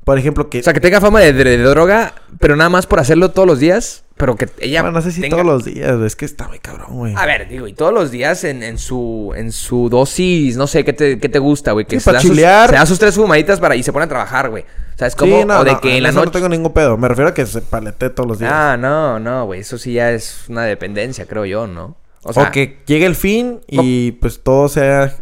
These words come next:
Speaker 1: eso. O sea, no sé, güey, no sé.
Speaker 2: O sea, todas esas cosas que no te permit-, permitieran tenerla como la conociste tú,
Speaker 1: Ujú.
Speaker 2: yo creo que sería un poco raro. Es como
Speaker 1: Pues
Speaker 2: el
Speaker 1: que no
Speaker 2: alcohol, güey.
Speaker 1: toleraría algo más que yo. Porque por algo no soy yo, por algo no llego yo a ese extremo, porque no me tolero yo, porque quisiera que alguien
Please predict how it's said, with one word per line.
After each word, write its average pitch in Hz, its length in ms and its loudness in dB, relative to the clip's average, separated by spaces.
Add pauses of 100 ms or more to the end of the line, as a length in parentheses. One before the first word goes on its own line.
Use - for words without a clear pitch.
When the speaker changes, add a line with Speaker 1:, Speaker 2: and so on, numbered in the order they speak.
Speaker 1:
eso. 131 720 2
O 120 60 2
sea, 190 160 0
no 226 120 -2
sé, 160 160 -2
güey, - 220 -6
no 131 100 -6
sé. 113 80 -6
Speaker 2:
O 104 40 -6
sea, - 260 -4 (240)
todas 220 160 6
esas - 260 0
cosas 196 320 2
que 139 140 0
no 143 80 2
te 143 180 -4
permit-, 123 400 0 (460)
permitieran 131 640 2
tenerla 131 480 0
como 120 240 0
la 117 140 2
conociste 143 880 0 (100)
tú, 139 120 0
Speaker 1:
Ujú. 190 140 -4 (240)
Speaker 2:
yo 120 140 -2
creo 123 160 -2
que 131 100 -10
sería 110 340 0
un 113 80 -4
poco 110 240 -4
raro. 123 180 0
Es 101 80 -6
como 143 240 -4
Speaker 1:
Pues 123 140 4
Speaker 2:
el 214 40 2
Speaker 1:
que 226 60 4
no 226 60 2
Speaker 2:
alcohol, 240 180 4
güey. 233 120 4
Speaker 1:
toleraría 160 220 2
algo 175 180 0
más 165 220 -2
que 147 160 -4
yo. 143 200 -4 (1300)
Porque 120 220 -4
por 120 200 -2
algo 135 180 0
no 131 140 0
soy 123 180 -2
yo, 127 420 -2
por 127 120 2
algo 135 180 2
no 135 140 -2
llego 127 240 0
yo 123 100 -2
a 123 40 2
ese 117 120 -6
extremo, 190 380 -2
porque 117 240 -4
no 117 80 -6
me 120 100 -4
tolero 110 380 -4
yo, 127 180 -6
porque 117 260 -10
quisiera 113 720 -8
que - 160 -12
alguien 104 340 -8